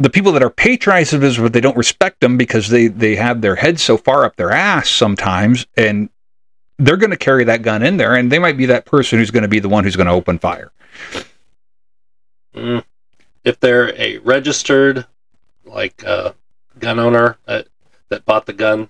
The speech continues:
Speaker 2: through legal processes, I'm gonna say there's probably about a ninety-nine percent or close to a chance that they're not gonna be the ones that are opening fire.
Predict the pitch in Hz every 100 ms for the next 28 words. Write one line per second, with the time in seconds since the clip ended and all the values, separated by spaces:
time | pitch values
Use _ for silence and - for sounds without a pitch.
0 | _ - 104 107 110 110 - 104 110 -
1 | 110 - 110 107 - _ _ _ _ _
2 | _ _ _ - 104 110 104 - 98 98
3 | 95 - 101 90 95 101 104 98 98 101
4 | 98 98 - - - 101 101 _ - -
5 | - 110 - - 104 98 - 101 95 -
6 | - - - 101 101 101 _ _ - 101
7 | 110 101 98 101 92 - - 104 101 98
8 | - - _ 107 98 -